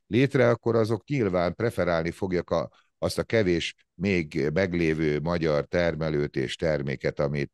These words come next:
ö, ezekben az üzletekben kedvezőbb áron lehetne adni.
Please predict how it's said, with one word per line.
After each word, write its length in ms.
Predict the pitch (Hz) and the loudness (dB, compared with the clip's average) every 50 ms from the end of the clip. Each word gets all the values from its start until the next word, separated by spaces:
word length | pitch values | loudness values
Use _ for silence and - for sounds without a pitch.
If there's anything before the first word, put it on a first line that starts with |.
| - - | -8 -8
ö, 280 | 64 60 60 60 60 62 - _ _ _ _ _ _ | -6 -4 -2 -4 -4 -6 -8 _ _ _ _ _ _
ezekben 380 | - 71 71 78 73 73 73 69 | -10 -6 -6 -4 -2 -2 -4 -4
az 140 | 67 69 78 | -4 -4 -4
üzletekben 760 | 82 78 76 73 67 - 67 67 67 62 64 62 60 62 62 | -4 -2 -2 -4 -4 -2 -4 -6 -4 -4 -6 -4 -4 -6 -6
kedvezőbb 560 | - 82 76 67 69 67 64 71 64 64 71 | -4 -4 -4 -4 -4 -8 -8 -8 -8 -6 -4
áron 260 | 71 69 67 67 65 | -4 -4 -4 -4 -6
lehetne 460 | 65 67 69 65 - _ 62 58 55 _ _ _ _ _ _ _ | -6 -6 -8 -8 -10 _ -16 -16 -16 _ _ _ _ _ _ _
adni. 460 | - 73 71 69 60 60 60 60 - | -8 -6 -4 -4 -6 -8 -12 -12 -14